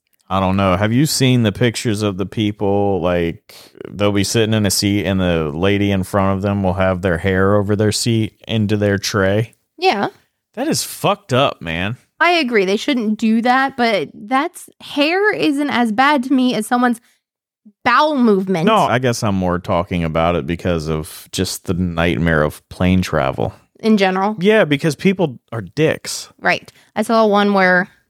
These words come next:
Speaker 2: this person was sitting behind someone and had their feet under their seat all the way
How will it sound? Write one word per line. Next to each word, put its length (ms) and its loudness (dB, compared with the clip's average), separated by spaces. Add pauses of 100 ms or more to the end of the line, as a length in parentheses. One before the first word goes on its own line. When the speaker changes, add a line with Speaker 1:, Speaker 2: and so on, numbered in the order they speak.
Speaker 2:
this 120 -8
person 480 -4
was 140 -4
sitting 460 -2 (240)
behind 520 0
someone 420 0 (260)
and 120 -8
had 120 0
their 120 -6
feet 340 -6
under 220 0
their 140 -2
seat 380 -4
all 360 2
the 100 -2
way 380 -2